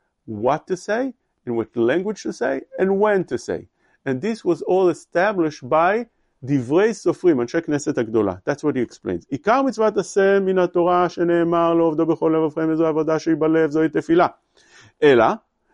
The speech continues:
שאין לה נוסח ידוע מן התורה. There's no, the Torah didn't give us the way to say it. What is the נוסח? What are the words we should say? יכול להתפלל בכל נוסח שירצה. מן התורה,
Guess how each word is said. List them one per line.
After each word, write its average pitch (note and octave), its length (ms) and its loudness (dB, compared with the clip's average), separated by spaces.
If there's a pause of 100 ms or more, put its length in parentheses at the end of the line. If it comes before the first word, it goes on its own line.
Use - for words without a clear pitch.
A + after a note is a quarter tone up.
שאין - 320 0
לה C4 160 0
נוסח F#3+ 480 -2
ידוע D3+ 300 2
מן C3+ 160 0
התורה. A2 360 -2 (340)
There's A#2+ 180 -8
no, G3+ 340 0 (600)
the - 100 -10
Torah D#3 300 -2
didn't C3+ 320 -4
give D#3 160 -2
us C3+ 260 -2 (400)
the A#2+ 140 2
way E3+ 260 6
to E3 180 0
say F#3 300 0
it. - 240 -4 (140)
What C3+ 320 0
is D#3+ 120 -2
the E3 80 2
נוסח? E3+ 460 -2 (200)
What D#3 220 0
are F#3+ 60 2
the F3 100 0
words E3+ 280 2
we E3+ 80 0
should D#3 180 -6
say? C3 240 0 (400)
יכול F3 240 0
להתפלל G3+ 400 0
בכל G#3+ 300 -2
נוסח C4 320 -2
שירצה. C3 420 -2 (520)
מן D#3 260 -2
התורה, A#2 460 0